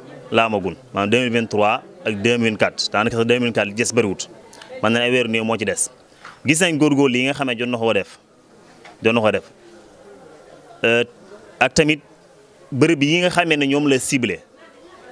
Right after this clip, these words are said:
ndax léeg-léegi liggéey li ci am solo mooy ngay ciblé bërëb yoo xam ne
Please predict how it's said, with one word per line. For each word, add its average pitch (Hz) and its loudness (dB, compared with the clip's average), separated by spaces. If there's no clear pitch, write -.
ndax 110 0
léeg-léegi 147 0
liggéey 131 -2
li 123 2
ci 147 0
am 151 -2
solo 147 2
mooy 131 2
ngay 131 0
ciblé 151 -2
bërëb 135 2
yoo 120 0
xam 110 -4
ne 98 -6